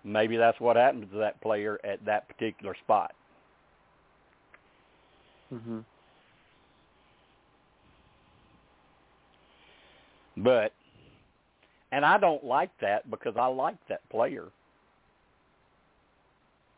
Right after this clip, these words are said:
Speaker 1: I wish, you know, I would have liked to have seen him in the final three, but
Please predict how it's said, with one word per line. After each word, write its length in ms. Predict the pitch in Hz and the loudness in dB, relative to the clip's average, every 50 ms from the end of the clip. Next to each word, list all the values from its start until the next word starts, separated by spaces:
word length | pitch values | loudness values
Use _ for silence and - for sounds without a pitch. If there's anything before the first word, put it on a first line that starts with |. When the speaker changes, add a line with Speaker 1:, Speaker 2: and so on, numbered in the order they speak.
| _ _ _ _ _ _ _ _ _ _ _ _ _ _ _ _ _ _ _ _ _ _ _ _ _ _ _ _ _ _ _ _ _ _ _ _ _ _ - | _ _ _ _ _ _ _ _ _ _ _ _ _ _ _ _ _ _ _ _ _ _ _ _ _ _ _ _ _ _ _ _ _ _ _ _ _ _ -10
Speaker 1:
I 100 | 104 104 | -8 -6
wish, 240 | 101 107 117 117 - - - _ _ - | -4 -4 -6 -6 -8 -12 -20 _ _ -16
you 160 | 107 113 131 | -14 -12 -10
know, 260 | 104 90 85 87 98 - _ _ _ _ _ _ _ _ _ _ _ _ _ _ _ _ _ _ _ _ _ _ _ _ _ _ _ _ _ _ _ _ _ _ _ _ _ _ _ _ _ _ _ _ _ _ _ _ _ _ _ _ _ _ _ _ _ _ _ _ _ _ _ _ _ _ _ _ _ _ - | -10 -10 -10 -12 -14 -18 _ _ _ _ _ _ _ _ _ _ _ _ _ _ _ _ _ _ _ _ _ _ _ _ _ _ _ _ _ _ _ _ _ _ _ _ _ _ _ _ _ _ _ _ _ _ _ _ _ _ _ _ _ _ _ _ _ _ _ _ _ _ _ _ _ _ _ _ _ _ -4
I 60 | 92 | -4
would 160 | 107 113 110 | -2 -2 -2
have 100 | 104 98 85 - _ _ _ _ _ | -4 -4 -6 -10 _ _ _ _ _
liked 360 | 101 98 98 107 110 - _ - | -2 2 2 2 2 0 _ -6
to 60 | 107 | -6
have 100 | 101 87 - - - | -6 -6 -8 -12 -10
seen 160 | 113 107 104 | -8 -8 -6
him 140 | 101 98 98 | -8 -8 -8
in 120 | 95 95 92 | -10 -10 -12
the 100 | 90 - | -10 -6
final 360 | - 101 101 95 92 87 76 - - | -2 -2 -2 -2 -4 -6 -10 -6 -2
three, 360 | 104 113 151 196 170 139 170 - _ _ _ _ _ _ _ _ _ _ _ _ _ _ _ _ _ _ _ - | 2 2 2 2 0 -4 -10 -14 _ _ _ _ _ _ _ _ _ _ _ _ _ _ _ _ _ _ _ -6
but 180 | 85 90 87 | -4 -4 -4